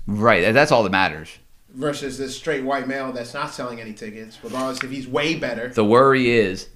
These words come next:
Speaker 1: same amount in, in my, in my theory,
Speaker 2: Okay, okay.
Speaker 1: same amount of ticket sales.
Speaker 2: Oh, right.
Speaker 1: You know what I mean?
Speaker 2: Mm-hmm.
Speaker 1: Same amount of mo-, fin-, financial draw, because obviously that makes a difference. But yeah, if, if it's the exact same amount of financial draw, they're gonna probably pick the one who's
Speaker 2: You
Speaker 1: different.
Speaker 2: think?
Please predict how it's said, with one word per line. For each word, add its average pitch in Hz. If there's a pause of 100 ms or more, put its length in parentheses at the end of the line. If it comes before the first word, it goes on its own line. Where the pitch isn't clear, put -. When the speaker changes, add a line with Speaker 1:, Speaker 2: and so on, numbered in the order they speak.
Speaker 1:
same 123
amount 113
in, 104
in 107
my, 104
in 104
my 107
theory, 117
Speaker 2:
Okay, 127
okay. 107
Speaker 1:
same 123
amount 104
of -
ticket 90
sales. - (540)
Speaker 2:
Oh, 90
right. - (100)
Speaker 1:
You 101
know 120
what 123
I -
mean? 120
Speaker 2:
Mm-hmm. 147
Speaker 1:
Same 147
amount 139
of 104
mo-, 120
fin-, 117
financial 110
draw, 82 (320)
because 113
obviously 110
that 92
makes 78
a 80
difference. -
But 101
yeah, 98
if, 80
if 104
it's 117
the 123
exact 107
same 110
amount 98
of 98
financial 101
draw, 113 (140)
they're 107
gonna 107 (120)
probably 92
pick 90
the 92
one 87
who's 85
Speaker 2:
You 76
Speaker 1:
different. 220
Speaker 2:
think? -